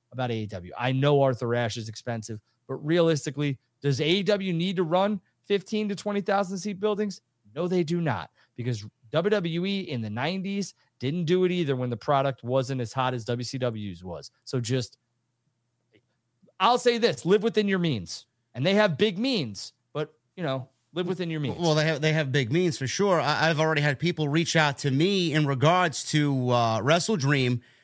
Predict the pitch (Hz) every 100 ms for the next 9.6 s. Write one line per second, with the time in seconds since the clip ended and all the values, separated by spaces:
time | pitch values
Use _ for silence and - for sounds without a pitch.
0 | _ 165 156 165 175 143 151 196 160 156
1 | 143 170 156 160 202 165 147 143 156 135
2 | 151 139 160 151 160 165 160 156 151 -
3 | 151 151 147 147 170 156 139 160 147 131
4 | 123 156 - 180 214 90 - 147 147 151
5 | 190 190 151 120 113 127 120 120 110 104
6 | 113 113 143 165 160 151 120 _ _ -
7 | 156 208 233 185 175 165 170 185 190 165
8 | 147 180 190 190 147 131 117 113 - 139
9 | 156 - 147 139 131 117